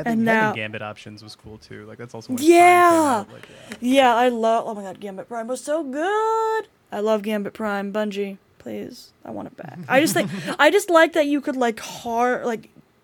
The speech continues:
Speaker 2: spec into a role and if you have a whole team of each person doing their job correctly, it was really fun. Like, I would do that with my buddies.
Speaker 1: Send over the super, the super blocker?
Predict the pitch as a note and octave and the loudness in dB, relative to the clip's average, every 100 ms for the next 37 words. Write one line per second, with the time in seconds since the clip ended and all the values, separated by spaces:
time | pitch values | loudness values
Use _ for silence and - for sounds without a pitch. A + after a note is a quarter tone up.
0 | _ _ _ - - - - D3 - B3+ | _ _ _ -16 -8 -4 0 0 0 -4
1 | B3 A#3+ A3 G#3+ - G#3+ A3 G#3 G3 F#3+ | -4 -4 -6 -6 -8 -4 -2 0 -2 -6
2 | _ _ _ _ _ _ _ _ _ A3+ | _ _ _ _ _ _ _ _ _ -10
3 | G#3 F#3+ F#3 G3 _ - A#3+ B3+ B3 A#3 | -8 -8 -12 -18 _ -8 -4 -2 -2 0
4 | B3 B3 - C4 G#3+ A3+ - A3+ A3+ G#3+ | -2 -2 -4 -6 -6 -8 -10 -10 -12 -10
5 | G#3+ A3+ G#3+ G#3+ G#3+ G#3+ - G#3 G#3 G#3 | -8 -8 -8 -10 -8 -8 -10 -10 -10 -10
6 | G3 F#3 F#3+ _ _ - A3 G#3+ F#3 G3+ | -16 -16 -18 _ _ -6 -4 -4 -6 -8
7 | E3 F#3 C3+ - F3 F#3+ A3 G3+ G#3+ G#3 | -8 -12 -14 -14 -12 -6 -4 -4 -6 -6
8 | F3 G3+ G#3 G3 F#3+ F#3+ F#3 - - _ | -8 -10 -14 -12 -12 -12 -14 -18 -20 _
9 | _ _ _ _ _ _ _ - B2+ A2 | _ _ _ _ _ _ _ -18 -14 -10
10 | A2+ A2+ A2+ A2+ - A2+ B2 A#2+ A#2+ _ | -10 -12 -12 -12 -12 -10 -8 -8 -8 _
11 | _ _ _ - B2 A#2+ A#2 A#2+ C3 C3 | _ _ _ -16 -12 -10 -10 -6 -6 -6
12 | C#3+ C#3 | -8 -10